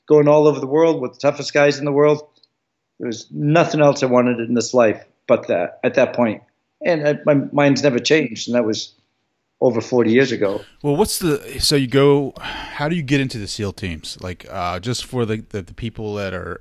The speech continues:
Speaker 2: are unfamiliar with the, um, the protocol and the, and the,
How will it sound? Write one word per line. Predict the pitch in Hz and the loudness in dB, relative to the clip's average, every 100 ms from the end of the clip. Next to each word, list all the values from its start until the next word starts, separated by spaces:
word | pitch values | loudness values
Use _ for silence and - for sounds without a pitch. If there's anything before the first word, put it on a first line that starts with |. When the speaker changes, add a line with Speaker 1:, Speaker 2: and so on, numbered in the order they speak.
| - | -14
Speaker 2:
are | 90 85 | -12 -12
unfamiliar | 107 98 - 95 98 98 92 | -10 -12 -10 -8 -6 -4 -6
with | 90 - | -8 -10
the, | 92 87 85 _ _ - _ _ | -12 -10 -14 _ _ -20 _ _
um, | 92 87 85 82 - - | -14 -12 -12 -14 -18 -20
the | |
protocol | 90 107 92 - 90 90 | -12 -10 -10 -10 -8 -8
and | 85 | -10
the, | - 92 | -12 -14
and | 87 | -12
the, | 85 85 | -12 -12